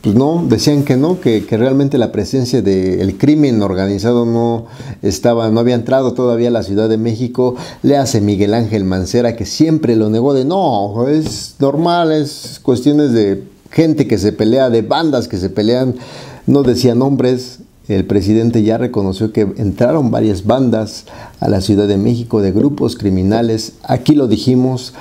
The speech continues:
eh, estos delincuentes de Jalisco, sobre todo este grupo criminal que quiere adueñarse de la Ciudad de México, eh,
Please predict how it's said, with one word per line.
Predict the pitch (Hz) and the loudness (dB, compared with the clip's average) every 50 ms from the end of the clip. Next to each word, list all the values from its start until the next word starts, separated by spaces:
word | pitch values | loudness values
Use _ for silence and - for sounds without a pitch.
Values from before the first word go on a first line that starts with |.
| 127 131 127 113 95 - - | -14 -12 -12 -12 -10 -4 0
eh, | - 98 98 98 98 95 95 95 95 95 95 - | 2 2 2 4 2 2 2 2 2 0 2 0
estos | 113 113 - - 113 107 - - - - - - - - - - - - - - - - - - - - - - - - - - - - - - - - - - - - - - - - - - | 0 0 0 0 -2 -2 -4 -8 -12 -12 -12 -12 -10 -10 -12 -12 -12 -14 -14 -16 -16 -16 -18 -20 -20 -20 -20 -20 -20 -20 -20 -20 -20 -20 -20 -20 -20 -20 -20 -20 -20 -20 -20 -20 -20 -10 0 2
delincuentes | 120 110 104 107 110 110 110 127 123 120 117 123 104 92 | 2 4 4 2 2 2 2 2 2 2 2 2 2 2
de | 92 87 | 0 -2
Jalisco, | - - 95 110 - 143 - - - - 120 117 120 117 - - - - - - - - | 0 0 2 4 4 2 2 -2 -2 -2 -2 -2 -2 -6 -10 -14 -20 -20 -20 -20 -20 -6
sobre | - - 98 98 101 98 | -2 0 2 2 2 2
todo | 104 110 110 | 2 2 2
este | 104 - - 110 98 | 2 0 0 0 2
grupo | 104 110 117 113 117 107 | 2 0 0 0 -2 -2
criminal | 107 - 98 95 95 95 101 104 107 - | 0 0 0 2 2 2 0 0 -2 -4
que | - 92 92 | -6 -8 -8
quiere | - - - - 139 123 117 110 104 98 101 - - - - - - - - | -10 -2 0 2 2 4 2 2 2 0 -2 -6 -12 -16 -18 -18 -16 -8 -4
adueñarse | - 95 98 104 107 107 113 117 117 117 120 117 104 | -2 0 2 2 2 2 2 0 0 0 0 0 0
de | 92 92 92 90 90 85 | 2 0 0 0 0 -2
la | 87 92 92 | -2 -4 -4
Ciudad | - - 98 101 104 | -4 0 0 2 2
de | 104 | 2
México, | 104 107 113 117 104 110 - - 113 107 107 107 107 107 - - - - - - - - - - - | 2 0 0 0 -2 -4 -4 -2 0 0 2 0 -2 -4 -6 -12 -18 -20 -20 -20 -20 -20 -12 -6 -2
eh, | - 98 98 95 95 95 95 92 92 92 92 92 95 92 92 95 92 95 95 95 92 92 92 92 92 | 0 2 2 2 2 0 0 0 0 0 0 0 0 0 0 0 0 0 0 0 -2 -2 -2 -4 -4